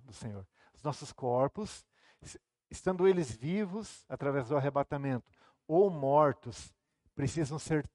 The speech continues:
transformados em um novo corpo pra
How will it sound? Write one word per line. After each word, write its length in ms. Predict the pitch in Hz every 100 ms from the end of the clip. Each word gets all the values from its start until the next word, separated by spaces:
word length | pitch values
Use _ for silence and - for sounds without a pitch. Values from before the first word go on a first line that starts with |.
| _
transformados 1080 | 156 180 - 185 160 123 120 139 175 - - _
em 180 | 147 165
um 160 | 165 147
novo 400 | 143 190 165 175
corpo 560 | - 135 151 - 202 - _ _ _ _ _
pra 360 | 139 160 180